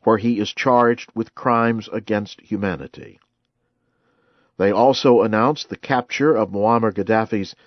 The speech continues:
former intelligence chief, Abdallah al-Senussi. He is wanted by the I C C for crimes against humanity.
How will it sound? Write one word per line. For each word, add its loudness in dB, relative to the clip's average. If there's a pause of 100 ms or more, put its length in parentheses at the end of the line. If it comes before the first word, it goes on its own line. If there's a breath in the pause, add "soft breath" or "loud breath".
(280 soft breath)
former 2
intelligence -2
chief, -2 (640)
Abdallah 2
al-Senussi. -4 (960)
He 4
is -4
wanted -4
by 2
the -6
I 0
C -8
C -4 (500)
for -10
crimes -2
against -10 (120)
humanity. -8